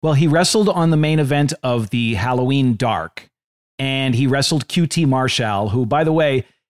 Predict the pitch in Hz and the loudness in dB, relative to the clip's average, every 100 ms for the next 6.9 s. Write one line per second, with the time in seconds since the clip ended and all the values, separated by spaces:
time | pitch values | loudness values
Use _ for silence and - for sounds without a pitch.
0 | _ - - 220 180 147 175 143 165 170 | _ -12 -2 -2 0 0 0 0 0 0
1 | 214 202 175 165 175 175 165 185 175 175 | 2 2 2 2 2 0 0 0 0 0
2 | 143 143 156 151 147 - 135 - 175 185 | -2 0 2 2 0 0 -4 -4 -2 -2
3 | - 165 143 - _ _ _ 185 208 190 | 0 2 0 -4 _ _ _ -2 0 0
4 | 170 - 190 190 _ 160 147 151 151 117 | -4 -6 -6 -6 _ -2 0 0 -2 -4
5 | 107 117 151 - 156 156 156 151 147 113 | -4 0 0 -2 -2 0 0 0 0 0
6 | 143 170 - - 147 180 117 101 | -2 -4 -4 -4 0 0 0 -2